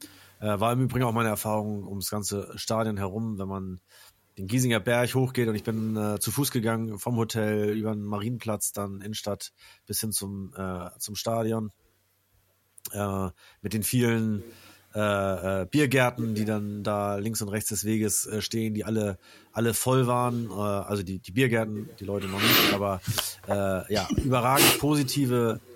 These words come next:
Stimmung und überall wurde man, äh, freundlich, äh, freundlich begrüßt, wurde einem freundlich begegnet. Äh, wir hatten sogar mit den, mit den Sechzigern einen gemeinsamen Eingang. Auch da gab's, äh,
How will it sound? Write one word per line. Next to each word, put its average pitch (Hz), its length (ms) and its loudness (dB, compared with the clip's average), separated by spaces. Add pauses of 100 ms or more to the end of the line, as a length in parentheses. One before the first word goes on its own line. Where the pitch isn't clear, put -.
Stimmung 139 440 2
und 123 80 0
überall 117 240 2
wurde 113 140 2
man, 110 300 -2
äh, 104 100 -4
freundlich, 120 680 0
äh, 107 320 -2
freundlich 110 340 -4 (440)
begrüßt, 107 360 -4
wurde 110 120 2
einem 104 100 0
freundlich 113 320 -4
begegnet. 120 600 -4 (340)
Äh, 104 240 0
wir 107 100 0
hatten 123 140 -2
sogar 110 200 2
mit 110 120 0
den, 101 180 -2
mit 104 80 -4
den 104 100 -2
Sechzigern 104 540 -2
einen 107 120 -8
gemeinsamen 107 440 0
Eingang. 110 460 -2
Auch 101 160 -10
da 110 160 0
gab's, 104 400 -2
äh, 98 320 -4